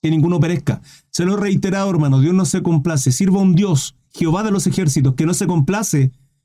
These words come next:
en el juicio a los malvados, porque somos su creación, y a Dios le duele su corazón.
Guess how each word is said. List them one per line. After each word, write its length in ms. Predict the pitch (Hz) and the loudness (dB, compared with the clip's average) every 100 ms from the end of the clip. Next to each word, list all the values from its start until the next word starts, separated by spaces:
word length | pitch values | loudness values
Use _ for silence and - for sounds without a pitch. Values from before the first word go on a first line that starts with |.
| _ _ _ _ _ _ _ - | _ _ _ _ _ _ _ -2
en 120 | 190 | 0
el 120 | 175 | 0
juicio 400 | 131 214 214 190 | 0 0 0 0
a 20 | |
los 80 | 160 | 0
malvados, 460 | 147 135 123 98 - _ _ _ _ _ _ _ - | 2 2 0 -2 -6 _ _ _ _ _ _ _ -6
porque 200 | 131 147 | -2 -2
somos 260 | 185 180 139 | 0 0 2
su 100 | 143 | 0
creación, 640 | 160 147 - 151 107 - _ _ _ _ - | 0 0 0 0 0 -4 _ _ _ _ -4
y 60 | 139 | 0
a 40 | |
Dios 160 | 139 175 | 2 2
le 80 | 170 | 2
duele 280 | 160 180 143 | 2 2 0
su 120 | 127 | 2
corazón. 480 | 117 110 - 110 | 0 0 -2 -4